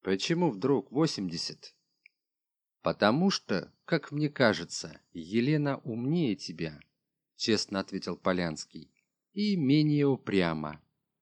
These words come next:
«Спасибо, я передам ей твои слова», съязвил Данилов.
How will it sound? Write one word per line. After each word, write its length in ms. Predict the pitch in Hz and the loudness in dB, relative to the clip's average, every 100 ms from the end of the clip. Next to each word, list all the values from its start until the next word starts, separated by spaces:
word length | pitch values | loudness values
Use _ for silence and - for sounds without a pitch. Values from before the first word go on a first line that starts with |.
| _ _ _ _ _ _ - | _ _ _ _ _ _ -20
«Спасибо, 920 | - - 104 98 - 92 78 71 71 | -18 -2 2 2 0 -8 -8 -8 -10
я 280 | 117 180 156 | 0 2 4
передам 580 | - 110 101 98 151 156 | 4 2 4 4 4 2
ей 280 | 90 110 120 | 0 0 0
твои 360 | - 95 92 | 0 0 2
слова», 580 | 92 - 95 78 71 - _ _ _ _ | -2 0 2 2 0 -2 _ _ _ _
съязвил 600 | - - 95 90 87 90 | -16 -12 -6 -6 -4 -8
Данилов. 640 | 80 90 87 78 78 - | -2 0 0 -4 -6 -12